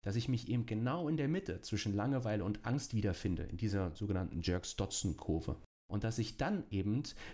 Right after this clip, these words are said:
zum einen einerseits zwar einen Nervenkitzel verspüre bei meinem Trading, der ausreichend ist, um mich dabei zu halten und mich zu motivieren, weiterzumachen, weiter zu lernen,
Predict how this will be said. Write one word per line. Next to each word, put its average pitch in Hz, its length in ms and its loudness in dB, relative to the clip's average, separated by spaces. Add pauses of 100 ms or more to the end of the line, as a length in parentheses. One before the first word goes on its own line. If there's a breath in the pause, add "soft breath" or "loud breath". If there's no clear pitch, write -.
zum 95 260 4 (100)
einen 135 600 0 (200)
einerseits 143 720 0
zwar 107 220 0
einen 95 240 2
Nervenkitzel 131 640 0
verspüre 107 680 0
bei - 160 -4
meinem 95 280 0
Trading, 110 580 0 (460)
der 107 400 0
ausreichend 139 600 0
ist, 156 220 0
um 104 140 0
mich 104 120 2
dabei 95 360 0
zu 135 240 0
halten 156 280 -2
und 98 160 2
mich 104 140 0
zu - 100 -2
motivieren, 107 600 0
weiterzumachen, 117 720 0
weiter 107 320 0
zu - 160 0
lernen, 92 420 0